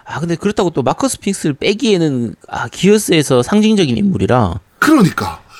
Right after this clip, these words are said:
Speaker 1: 음.
Speaker 2: 그러니까 그런 그 캐릭터가 가져야 될 카리스마나 이런 거 있잖아요. 주인공 캐릭터가 가져야 될
Speaker 1: 네네.
Speaker 2: 카리스마나, 이, 특히 기어즈 같은 경우는 특히나 더더욱
Speaker 1: 음.
Speaker 2: 막 진짜 막 마초 게임인데, 물론 케이트 디아즈는 여자 캐릭터긴 하지만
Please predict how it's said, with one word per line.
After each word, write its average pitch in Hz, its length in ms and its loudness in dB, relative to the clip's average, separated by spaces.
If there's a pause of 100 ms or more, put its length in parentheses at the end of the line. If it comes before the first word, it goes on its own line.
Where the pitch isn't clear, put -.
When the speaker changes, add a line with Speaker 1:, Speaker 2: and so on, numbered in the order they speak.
Speaker 1:
음. 110 80 2
Speaker 2:
그러니까 262 500 2 (280)
그런 262 380 2 (120)
그 196 260 2 (140)
캐릭터가 285 420 0
가져야 190 280 4
될 190 140 2
카리스마나 269 520 2
이런 143 180 0
거 120 80 2
있잖아요. 101 300 -4
주인공 151 320 2
캐릭터가 131 340 -2
가져야 101 200 -4
될 98 100 2
Speaker 1:
네네. 80 140 0
Speaker 2:
카리스마나, 113 640 -2 (720)
이, 156 200 -2
특히 208 200 0
기어즈 180 300 2
같은 147 220 0
경우는 101 320 -2
특히나 - 300 -2
더더욱 190 420 2 (100)
Speaker 1:
음. 139 40 -6
Speaker 2:
막 113 200 -2 (180)
진짜 113 320 -4
막 101 240 -8
마초 - 300 -4
게임인데, 139 420 0 (1160)
물론 143 160 2
케이트 240 300 0
디아즈는 151 540 2
여자 123 240 0
캐릭터긴 135 440 0
하지만 127 400 -2